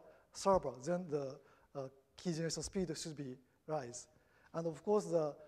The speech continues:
uh, Q K, the key dis-, key generation rate of, uh, the Q K D is limited by the, the transmission length.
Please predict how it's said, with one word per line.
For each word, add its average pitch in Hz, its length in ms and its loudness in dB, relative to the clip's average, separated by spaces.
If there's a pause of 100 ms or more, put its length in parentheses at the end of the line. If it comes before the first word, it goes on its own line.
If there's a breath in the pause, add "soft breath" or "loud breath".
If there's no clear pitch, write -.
(160 loud breath)
uh, 139 360 -8
Q 185 160 2
K, 190 180 0 (260)
the 156 240 2 (640)
key 202 180 -2
dis-, 180 280 -4 (160)
key 202 100 0
generation 185 360 2
rate 190 260 4
of, 151 180 4
uh, 143 320 0 (160)
the - 80 -16
Q 170 180 -2
K 160 160 0
D 185 120 0
is 143 140 -2
limited 156 360 -4
by 143 140 -4
the, 143 140 -8 (180)
the 139 120 -8 (140)
transmission 160 580 -6
length. 151 380 -6